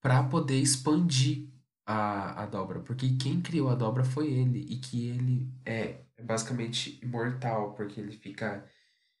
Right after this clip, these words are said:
é, o poder dele, eu acho que torna ele imortal. Ou todos os Grishas são imortais, sabe? Não sei. Só sei que ele,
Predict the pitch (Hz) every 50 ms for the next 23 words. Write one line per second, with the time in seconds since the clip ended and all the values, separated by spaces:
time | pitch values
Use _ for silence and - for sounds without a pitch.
0 | _ _ _ _ _ - 113 110 107 104 101 101 104 101 - 117 - - 117 110
1 | 107 110 110 113 127 127 127 107 101 107 113 107 104 95 92 95 - - - -
2 | - - 110 95 95 92 95 92 92 90 90 98 98 98 95 95 - - 101 90
3 | 80 78 95 - - - - - 101 - - 104 101 107 104 104 101 - - -
4 | 90 87 92 101 - 92 87 - 85 90 90 82 78 71 69 - - - 87 90
5 | 87 - - - - - - - - - - - - - - - - - - -
6 | - - - - - - _ - 113 - 127 123 127 127 - 135 143 131 131 127
7 | 123 120 127 131 127 127 131 131